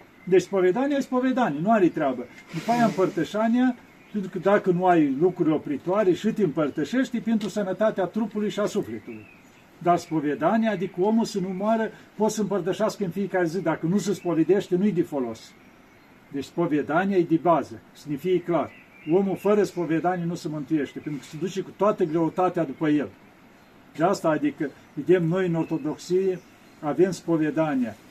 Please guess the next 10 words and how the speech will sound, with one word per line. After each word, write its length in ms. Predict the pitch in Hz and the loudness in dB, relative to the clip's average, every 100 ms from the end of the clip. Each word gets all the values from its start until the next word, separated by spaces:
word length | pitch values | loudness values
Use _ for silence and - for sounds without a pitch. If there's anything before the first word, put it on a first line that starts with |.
| - - | -14 -8
Cealaltă, 680 | - 170 160 180 196 175 190 180 170 - - - | 2 4 4 4 2 0 2 2 2 -10 -20 -6
atâtea 440 | 175 165 208 196 180 | 0 0 0 0 0
secte 460 | - 208 190 - | 2 2 2 2
au 80 | 175 | 2
apărut, 420 | 160 170 170 196 | 2 2 0 2
ei 120 | 185 180 | 4 4
au 60 | |
pierdut 420 | 175 180 165 175 156 | 6 2 2 2 0
lucrul 300 | 131 139 120 | -2 -6 -8
ăsta. 280 | 110 - | -10 -16